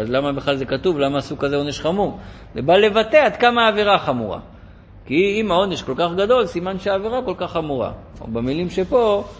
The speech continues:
אם צריך מירוק, אה, כל כך, אה, חמור, סימן שהפגם היה גם כן כל כך חמור. טוב, אז הבנו למה הרבי אומר שזה מביא מרירות הפרק הזה, אבל מרירות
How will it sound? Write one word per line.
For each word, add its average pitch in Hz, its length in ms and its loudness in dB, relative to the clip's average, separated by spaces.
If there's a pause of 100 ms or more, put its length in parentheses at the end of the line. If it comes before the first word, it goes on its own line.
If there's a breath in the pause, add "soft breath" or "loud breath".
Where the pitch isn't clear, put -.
(420 loud breath)
אם 190 240 2
צריך 170 400 2
מירוק, 180 680 4 (340)
אה, 131 200 0
כל 135 180 0
כך, 190 280 -2
אה, 165 520 4
חמור, 247 680 4 (380 loud breath)
סימן 190 320 -4
שהפגם 208 800 2
היה 196 240 0
גם 208 260 -2
כן 180 340 -2
כל 143 180 -6
כך 131 180 -4
חמור. 92 340 -6 (1500 loud breath)
טוב, 156 200 0
אז 113 180 -2
הבנו 135 360 0
למה 120 800 -2 (120)
הרבי 131 360 0
אומר 127 200 -2
שזה 113 260 -4
מביא 113 260 0
מרירות 127 500 2
הפרק 131 400 0
הזה, 135 220 0
אבל 120 180 0
מרירות 147 800 2